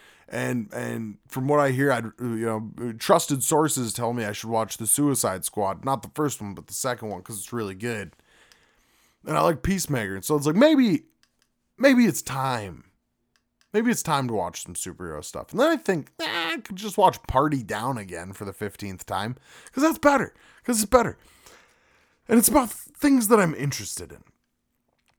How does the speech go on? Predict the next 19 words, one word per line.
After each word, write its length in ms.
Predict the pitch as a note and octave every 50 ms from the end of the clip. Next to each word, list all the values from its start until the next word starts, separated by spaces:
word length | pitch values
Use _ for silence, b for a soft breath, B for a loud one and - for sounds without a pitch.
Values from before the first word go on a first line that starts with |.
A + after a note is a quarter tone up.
| _ - - - -
Uh, 540 | C#3+ C#3 C3+ A#2+ A#2+ B2 A#2+ A2+ A2 G#2 - - _ _ _ _ _ _ _ _ _ _ _ _ _ _ _ _ _ _ _ _ _ _ _ _
what 220 | - - - C3
else? 520 | B2+ G2 F2+ - - - - - - - - _
What 180 | - B2 A#2 G#2+
else? 240 | D#2+ C2 - - -
We're 160 | C#3 F3 G3
watching 420 | F#3+ G#3+ A#3+ A#3+ - - G3+ F#3+
ninety 360 | D#3+ C#3 A#2 A#2+ C3 B2+ B2 A2+
Day 220 | A2+ A2 G2+ G2
Fiancé, 640 | - - G#2 G2 E2+ E2+ E2+ E2+ - - F#2 B1 - D2
right, 180 | F2 F#2+ F#2
guys? 280 | - G#2 G2 G#2 - -
Do 180 | - - F#3+
you 60 | A#3 B3
guys, 340 | E4 D#4+ F4+ D#4 G#3+ F3
do 180 | E3 F3 E3 G3+
you 80 | G#3+ B3
guys 200 | B3+ A#3 - -
watch 420 | G#3 G3 G#3 G3+ - - - -